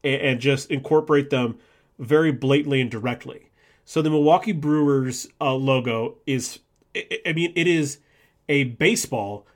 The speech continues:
smack in the middle of a baseball glove, right? That is the logo. But it is very clever in that the baseball and the baseball glove help make up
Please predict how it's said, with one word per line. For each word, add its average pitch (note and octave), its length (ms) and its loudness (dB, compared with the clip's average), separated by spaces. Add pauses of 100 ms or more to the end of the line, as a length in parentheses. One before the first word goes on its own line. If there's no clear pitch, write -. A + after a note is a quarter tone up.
smack E3+ 580 -2
in E3+ 140 -6
the E3 60 -2
middle D#3 320 0
of D3 100 -2
a C#3 60 2
baseball C3 540 0
glove, - 520 -8
right? C#3 320 -4
That D#3 180 2
is D#3+ 120 -2
the D3+ 100 2
logo. D3 440 -2 (500)
But F3 400 0
it E3 80 -2
is D3 100 -2
very B2+ 240 0
clever C3+ 400 -4
in B2+ 140 -6
that A#2+ 300 -6
the A#2+ 280 0
baseball C3+ 840 0 (180)
and C3 220 -4
the B2 160 4
baseball B2+ 420 -2
glove A#2 460 -2 (320)
help D#3+ 260 -4
make C#3 260 2
up B2 280 -2